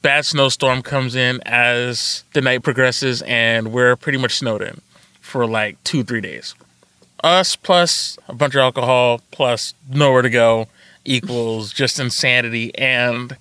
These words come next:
I think, I'm not sure if this is when the song first came out, but for some reason, like, every third song was Christmas shoes. And at first, we're kinda singing along to it or whatever.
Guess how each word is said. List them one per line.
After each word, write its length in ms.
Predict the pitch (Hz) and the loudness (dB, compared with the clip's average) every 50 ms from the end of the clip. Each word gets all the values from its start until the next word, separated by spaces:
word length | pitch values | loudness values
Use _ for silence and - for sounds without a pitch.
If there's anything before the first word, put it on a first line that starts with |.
| _ - | _ -4
I 140 | 160 156 | -4 -4
think, 340 | 147 - - 240 240 240 233 | -4 -4 -4 -2 -2 0 0
I'm 100 | 220 269 | 0 0
not 140 | 320 381 359 | 0 -2 0
sure 160 | - 381 359 | 0 0 0
if 60 | 302 | 0
this 200 | - 330 - - | 0 -2 -2 -2
is 60 | 240 220 | 0 0
when 120 | 208 190 | 2 2
the 60 | 180 | 2
song 300 | 170 - 196 185 190 180 | 0 2 0 0 0 0
first 340 | 165 - - 170 170 175 - | -2 -2 0 0 2 0 0
came 260 | - - 220 208 214 | -2 -2 -2 -2 0
out, 140 | 220 226 214 | -2 -2 0
but 80 | - 180 - | -2 -4 -2
for 80 | - 175 | -2 -2
some 220 | - - 214 208 | 0 -2 -2 -2
reason, 220 | 208 208 190 202 175 | -2 -4 -4 0 0
like, 240 | 165 156 - - _ _ _ _ - | 0 0 -2 -6 _ _ _ _ 0
every 260 | 160 165 151 180 185 | 0 2 2 2 0
third 260 | 180 - 175 160 151 - | 2 2 4 4 4 2
song 280 | - - 147 143 143 | 0 -2 0 0 0
was 140 | 139 123 - | 0 0 -2
Christmas 440 | - - - 139 120 - 127 104 - | -2 -2 -2 -2 -2 -2 -6 -10 -8
shoes. 480 | - - 120 - - - - - - - _ _ _ _ _ _ _ _ _ _ - | -8 -10 -10 -10 -12 -16 -20 -20 -20 -20 _ _ _ _ _ _ _ _ _ _ -2
And 160 | 208 208 208 | -2 0 2
at 140 | 220 226 196 | 0 0 -2
first, 400 | - - 277 311 339 302 - - | -4 -4 -2 0 0 0 0 -2
we're 80 | 254 233 | -4 -4
kinda 300 | - - 262 277 285 - | -4 -2 -2 -2 -2 -2
singing 340 | - - 185 190 220 233 | -2 -2 0 0 0 2
along 460 | 208 196 180 175 165 165 175 180 180 180 | 2 2 2 4 4 4 4 2 0 -2
to 240 | - - 190 180 180 | -4 -4 -2 0 0
it 80 | 175 | 2
or 80 | 175 170 | 2 4
whatever. 720 | 175 175 170 165 170 170 170 175 170 170 175 170 170 170 | 4 4 4 4 4 4 2 2 2 4 4 2 2 0